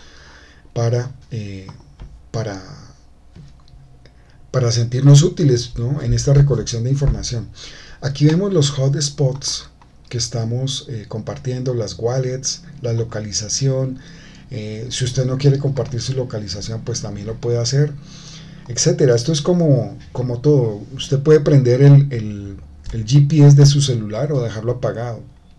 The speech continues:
Helium nos permite hacer eso a nivel de, de redes, de Wi-Fi y de mobile. Entonces, abriendo cuentas en estas plataformas, pues estamos participando de estas encuestas, de estas mediciones,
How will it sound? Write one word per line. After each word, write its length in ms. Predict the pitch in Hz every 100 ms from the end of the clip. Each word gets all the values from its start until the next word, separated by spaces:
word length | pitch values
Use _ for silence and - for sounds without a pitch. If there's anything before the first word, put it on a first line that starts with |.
| - - - - - - - - - -
Helium 500 | - - 180 180 160
nos 160 | 151 143
permite 440 | 143 113 120 123
hacer 240 | 143 147 143
eso 240 | 147 143
a 40 |
nivel 340 | 143 113 107 104
de, 220 | 127 123 - -
de 160 | 113
redes, 560 | - 123 127 123 131 - - - - -
de 100 | 107
Wi-Fi 640 | 117 123 - 127 127 135 - - -
y 120 | 151 123
de 120 | 113
mobile. 540 | 107 101 117 120 104 - - - - - -
Entonces, 560 | 127 120 123 147 139 - - -
abriendo 460 | 120 123 127 151
cuentas 440 | - 170 156 151 143
en 80 | 123
estas 360 | 117 151 143
plataformas, 800 | - 135 117 110 - 120 120 143
pues 200 | - 156
estamos 380 | 120 - 120 135
participando 720 | - 147 143 117 - 113 127
de 60 | 135
estas 260 | - 139
encuestas, 500 | 131 117 113 - 127
de 60 | 123
estas 220 | 120 135
mediciones, 680 | 135 135 139 135 113 120 -